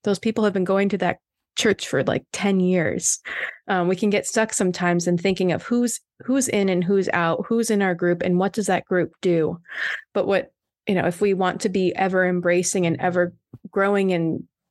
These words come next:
relational with one another, it's important to reach beyond ourselves, not being cliquish, not being exclusive, but having a church be a place with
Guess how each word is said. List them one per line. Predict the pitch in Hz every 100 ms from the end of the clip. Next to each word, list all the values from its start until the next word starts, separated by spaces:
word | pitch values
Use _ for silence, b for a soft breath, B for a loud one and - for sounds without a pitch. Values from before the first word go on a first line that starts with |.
| -
relational | 185 175 180 214 - 180 165
with | 170 185
one | 170
another, | 165 175 208 165 175 175 B B B -
it's | 190 190
important | 175 - 202 - 175 170 -
to | - 185 170 165 175 - _ _ _ _
reach | 185 214 214 -
beyond | 190 180 196 196
ourselves, | 165 170 - 170 165 175
not | 185 -
being | 220 202 175 170
cliquish, | - 208 170 - - - - B B B
not | 190 -
being | 190 185 175 170 175 -
exclusive, | 214 - - 180 160 - 165
but | 175 170
having | 190 185 185 175 -
a | 190
church | - 208 185 - -
be | 190 185 175 170 B B B
a | 196
place | - - 214 202 - -
with | 175 170